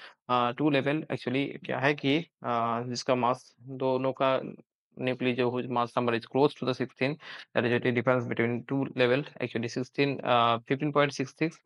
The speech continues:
minus of four point one four, that is actually इलेवन point, difference पूछा गया था फ़िफ़्टीन, इलेवन पॉइंट फ़ाइव टू mega electron volt। देखिए ये question,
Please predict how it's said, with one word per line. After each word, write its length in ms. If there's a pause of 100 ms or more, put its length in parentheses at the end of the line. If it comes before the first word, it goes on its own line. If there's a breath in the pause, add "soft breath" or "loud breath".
minus 280
of 60 (500 loud breath)
four 100 (100)
point 220 (120)
one 160 (160)
four, 140 (120)
that 140
is 100
actually 340 (220)
इलेवन 380
point, 420 (200)
difference 300
पूछा 220
गया 180
था 160
फ़िफ़्टीन, 520 (200)
इलेवन 260
पॉइंट 320 (460 loud breath)
फ़ाइव 320
टू 260 (200)
mega 380
electron 380
volt। 280 (440 loud breath)
देखिए 240
ये 180
question, 400